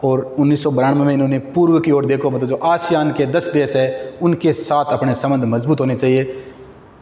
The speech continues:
इस जो पॉलिसी है, इसका श्रेय किसको है? प्रधानमंत्री पीवी जो नरसिंह राव है, इनके समय प्रारंभ हुआ था। अब मोदी सरकार ने वर्तमान समय में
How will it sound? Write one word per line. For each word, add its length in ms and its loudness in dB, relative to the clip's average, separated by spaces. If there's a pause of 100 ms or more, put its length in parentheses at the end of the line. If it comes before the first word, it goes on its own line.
(120)
इस 240 -2
जो 180 2 (200)
पॉलिसी 340 2
है, 200 2 (760)
इसका 280 0
श्रेय 260 2
किसको 300 0
है? 200 4 (400)
प्रधानमंत्री 600 2 (1500)
पीवी 220 4
जो 120 2
नरसिंह 320 2
राव 220 2
है, 280 -2 (500)
इनके 240 2
समय 260 2
प्रारंभ 300 0
हुआ 120 2
था। 200 0 (960)
अब 140 0
मोदी 340 2
सरकार 400 2
ने 340 -2 (1080)
वर्तमान 500 0
समय 220 2
में 460 0